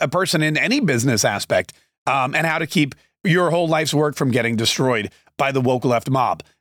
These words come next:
Go to cancel proofed dot com to download that, cancel proofed dot com, and let me know what you think, because I think, um, I think it's, it's fair. I, I've heard that it's fairly interesting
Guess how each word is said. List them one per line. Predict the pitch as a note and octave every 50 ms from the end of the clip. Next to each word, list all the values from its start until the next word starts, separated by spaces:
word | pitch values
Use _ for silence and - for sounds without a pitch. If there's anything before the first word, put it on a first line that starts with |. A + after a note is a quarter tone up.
| _ -
Go | F3 F3 F3
to | - - E3+ D#3+
cancel | - - - F3+ F3 G3 G#3 - A#3+ B3 B3+ C4
proofed | - - - A3+ G3+ F3 D3+ D3+ - - - - - D3
dot | C3 E3 D#3+ F3 E3+ -
com | - F3+ F3 D#3+ D#3+ D#3
to | C3+ E3+ D#3+
download | C#3 D3 E3 F3 D3+ D3 C3+ A#2
that, | A#2+ A2+ A2
cancel | - - D3+ E3+ F#3 E3 A3 A3
proofed | F3+ - - E3 D#3 D#3 C#3+ - - D#3+
dot | C3 C#3+ C#3 D3 -
com, | - D3+ E3+ D#3 B2+ A2+ A2+ A#2 - _ _ _ _ _ _ _ _
and | - F3 F3
let | F3 F3+ F3+
me | F3+
know | E3+ D#3
what | D3 D#3+ B2+
you | B2 B2
think, | - F3 D3 A2+ F#2 G#2
because | B2+ - C3+ C3 A#2
I | B2+ B2+ B2
think, | C#3+ C#3 A#2 B2
um, | B2 A#2 G#2+ G#2+ G#2 - _ _ _ _ _ - -
I | C#3+ C#3+
think | D3+ C#3
it's, | C#3 B2+ -
it's | - - C3+ C3+ - -
fair. | - D#3+ D#3+ E3+
I, | E3+ - D#3+ E3+ D#3+ F3
I've | E3 E3+ F#3 D3+
heard | C#3 G3 A#3 A3 F#3+
that | F3+ E3
it's | D3+ D3+ -
fairly | - D3+ D3 D3+ C#3+ C3+ C3
interesting | B2 - C#3 A#2+ - C#3 A#2 A2 -